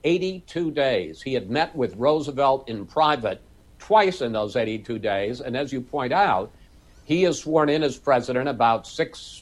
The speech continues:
fifteen, six thirty on April twelfth, and he talks to the cabinet, tells them, "I want you all to stay on."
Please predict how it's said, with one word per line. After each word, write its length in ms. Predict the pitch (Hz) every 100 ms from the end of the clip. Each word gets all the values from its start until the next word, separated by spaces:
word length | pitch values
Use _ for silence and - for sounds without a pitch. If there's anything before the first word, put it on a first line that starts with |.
| -
fifteen, 500 | 156 156 147 139 135
six 300 | 151 147 -
thirty 380 | 147 143 135 127
on 160 | 113
April 320 | 135 135 107
twelfth, 520 | - 185 180 113 107 - - - - -
and 180 | 131 131
he 80 | 131
talks 380 | - 147 143 -
to 80 |
the 160 | 135 117
cabinet, 460 | - 170 156 147 -
tells 220 | 139 123
them, 100 | 117
"I 80 | 107
want 240 | 123 120
you 40 |
all 120 | 123 110
to 80 |
stay 260 | - 123 117
on." 340 | 151 151 147